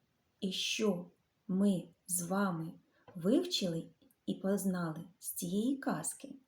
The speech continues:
Що не створюються слова лише з голосних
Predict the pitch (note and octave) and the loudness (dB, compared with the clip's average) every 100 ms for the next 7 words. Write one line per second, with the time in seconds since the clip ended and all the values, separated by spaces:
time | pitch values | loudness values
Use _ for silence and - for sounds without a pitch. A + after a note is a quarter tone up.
0 | _ _ _ _ _ _ _ _ _ _ | _ _ _ _ _ _ _ _ _ _
1 | _ _ _ _ _ _ _ - - - | _ _ _ _ _ _ _ -20 -20 -20
2 | _ - - - G#3 G3+ G#3 A3 G#3+ - | _ -12 -4 0 4 6 6 4 0 -2
3 | F#3 G#3+ A#3 G3 F3 - F3 - F3+ E3+ | 2 4 4 4 0 -4 -4 -2 0 0
4 | E3+ E3 E3 E3 - A3+ A3 F#3 E3 E3 | -2 -2 -4 -4 -4 0 0 0 -2 -4
5 | D#3+ D#3 - E3 G3 D4 - | -4 -6 -4 0 2 2 -2